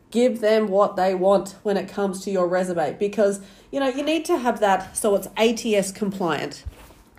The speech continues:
A T S, applicant tracking systems,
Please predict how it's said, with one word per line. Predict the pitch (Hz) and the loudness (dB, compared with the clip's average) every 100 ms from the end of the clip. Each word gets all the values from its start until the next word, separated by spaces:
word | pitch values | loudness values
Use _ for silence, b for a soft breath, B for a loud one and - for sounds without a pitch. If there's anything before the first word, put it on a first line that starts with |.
| _ - - | _ -12 4
A | 269 | 4
T | 277 262 190 | 4 4 4
S, | 190 190 - B B B | 4 -2 -12 B B B
applicant | 226 233 262 269 - | 0 2 0 0 0
tracking | 196 202 185 | 0 0 -2
systems, | 190 180 180 175 | -2 0 2 2